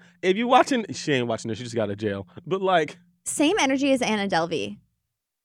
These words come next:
Speaker 1: Oh, are people championing for
Speaker 2: Yes.
Speaker 1: Gypsy on
Speaker 2: On
Speaker 1: TikTok?
Speaker 2: TikTok, everyone's saying it's kinda like Anna Delvey vibes. We're like, "You kn-, you wanna hate her. She murdered her mom."
Speaker 1: Yeah, but
Speaker 2: But
Speaker 1: Anna,
Speaker 2: how do you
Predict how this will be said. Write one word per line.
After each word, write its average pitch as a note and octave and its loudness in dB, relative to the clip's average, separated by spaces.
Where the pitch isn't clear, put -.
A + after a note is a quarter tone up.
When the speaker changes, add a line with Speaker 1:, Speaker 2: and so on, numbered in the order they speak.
Speaker 1:
Oh, G#3+ 4
are C#3 4
people G#3+ 0
championing G#3 -2
for F3+ -4
Speaker 2:
Yes. A3 4
Speaker 1:
Gypsy A#3 -2
on D#3 0
Speaker 2:
On - 6
Speaker 1:
TikTok? F4 2
Speaker 2:
TikTok, C4 4
everyone's A#3 2
saying G#3+ -2
it's G#3 -10
kinda G#3 -4
like G3 -6
Anna G3 -4
Delvey F#3 -2
vibes. G3+ 0
We're G3 -2
like, F3 -2
"You A3+ 2
kn-, A3+ 0
you A3 -2
wanna A#3 0
hate G#3+ 0
her. D#3+ -2
She - -8
murdered F#3+ -2
her F#3+ -4
mom." F3+ -2
Speaker 1:
Yeah, C4 -2
but F3+ -6
Speaker 2:
But - -12
Speaker 1:
Anna, D#4 0
Speaker 2:
how A#3+ 4
do A#3 -2
you A#3 -4